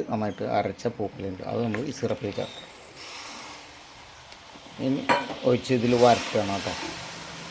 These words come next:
നിങ്ങൾക്ക് തേങ്ങാപ്പാൽ വേണമെങ്കിൽ, മൂന്നാം തേങ്ങാപ്പാലിൽ നിങ്ങൾക്ക് വേണമെങ്കിൽ ഇത് അരയ്ക്കാനായിട്ട് എടുക്കാം. ഇനി നമ്മൾ വെള്ളം വറ്റി റെഡ്യൂസ് ആകുമ്പോൾ നമ്മൾ നമ്മുടെ, ആ, വെള്ളം വറ്റി റെഡ്യൂസ് ആയതിന് ശേഷം മറ്റുള്ള കാര്യങ്ങളൊക്കെ ചേർക്കാം. അപ്പോൾ നമുക്ക് ഇത് ഈ ടൈം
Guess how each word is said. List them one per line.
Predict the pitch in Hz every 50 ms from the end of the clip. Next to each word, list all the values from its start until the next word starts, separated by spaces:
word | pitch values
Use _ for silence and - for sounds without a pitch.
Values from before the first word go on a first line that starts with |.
| - - - - - - - - - - - - - - -
നിങ്ങൾക്ക് | 120 120 120 123 123 120 - 135 139 139 135 135 131 127 123 123 117 -
തേങ്ങാപ്പാൽ | 127 123 120 120 120 113 120 117 117 120 131 135 127
വേണമെങ്കിൽ, | 123 120 120 120 123 135 135 - - - - - 117
മൂന്നാം | 117 117 113 117 117 117 110
തേങ്ങാപ്പാലിൽ | 117 113 113 117 113 120 117 113 117 117 117
നിങ്ങൾക്ക് | 120 113 113 107 113
വേണമെങ്കിൽ | 117 113 110 110 110
ഇത് | 107 113
അരയ്ക്കാനായിട്ട് | 113 - - - 107 104 107 107 101 110 104
എടുക്കാം. | 104 - - 107 - - - - - - - - - - - - - -
ഇനി | 123 127 135 127 131
നമ്മൾ | 127 131 135 139 - - - - - 110
വെള്ളം | 113 113 113 117 120 117
വറ്റി | 117 113 - 127 127 123 120
റെഡ്യൂസ് | 113 113 117 113 113 - -
ആകുമ്പോൾ | 110 107 107 110 107 107
നമ്മൾ | 110 135 - - - - - - - - - - - - - - - - - - - - -
നമ്മുടെ, | 123 110 107 110 107 107 - - - - - - - - - - - -
ആ, | 110 110 104 101 107
വെള്ളം | 107 107 113 113
വറ്റി | 113 107 113 117 117
റെഡ്യൂസ് | 113 107 104 110 104 - 117
ആയതിന് | 104 104 107 107 110 110 -
ശേഷം | 110 101 95 - - - - - - - 120
മറ്റുള്ള | 113 - - 107 110 101
കാര്യങ്ങളൊക്കെ | 110 104 104 98 98 98 98 104
ചേർക്കാം. | 107 - - - -
അപ്പോൾ | 110 98 104 104
നമുക്ക് | 104 104 107 120 - - - 104
ഇത് | 104 101 113 110 110 110 113
ഈ | 127 143 - -
ടൈം | - 123 113